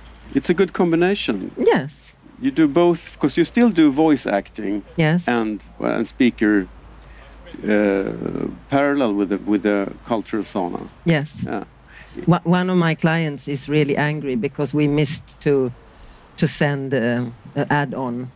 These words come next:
Speaker 2: because I was going here.
Speaker 1: Oh, okay.
Speaker 2: So we missed a job.
Speaker 1: Oh, tough.
Speaker 2: <laughs>
Speaker 1: Oh, I'm sorry. I'm sorry.
Speaker 2: I sacrificed
Speaker 1: <laughs>
Speaker 2: something to come here.
Speaker 1: I, I sometimes wonder, how does it feel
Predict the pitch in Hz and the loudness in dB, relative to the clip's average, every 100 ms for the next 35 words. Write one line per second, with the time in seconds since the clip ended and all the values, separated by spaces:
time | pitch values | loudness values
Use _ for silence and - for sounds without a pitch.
0 | - - - - - - - 151 151 143 | -18 -20 -20 -20 -14 -6 -2 0 2 0
1 | 131 160 135 131 131 131 120 127 - - | 0 0 0 2 2 2 0 -6 -18 -4
2 | - 156 170 - - - - - - - | 0 2 2 -2 -10 -14 -18 -20 -8 -6
3 | - - 170 147 156 165 165 - 151 156 | -4 0 2 2 2 2 2 -2 0 2
4 | 139 123 131 135 - - - - - - | 4 4 2 0 -2 -2 -4 -8 -12 -4
5 | 156 151 135 123 - 156 - - - 127 | 0 2 4 2 2 -2 -2 -8 -2 2
6 | 123 - 127 113 104 - 123 110 185 175 | 2 0 -2 -2 -4 -2 -2 0 0 2
7 | 185 170 160 - 151 143 - - 175 170 | 0 0 -2 0 2 2 0 -2 -2 -4
8 | 165 165 - 160 - 180 156 147 135 165 | -4 -8 -6 -10 -4 -2 0 -2 -2 0
9 | 160 156 147 143 139 123 - 147 - - | 2 2 2 0 0 -2 -4 -4 -4 -12
10 | - - - - 226 175 196 190 156 139 | -6 -6 -2 0 0 0 -2 -2 -2 -2
11 | 135 139 113 110 - - - - - - | 0 2 2 0 -4 -20 -20 -20 -18 -4
12 | 160 180 180 156 - 151 135 | 0 2 0 -4 2 4 4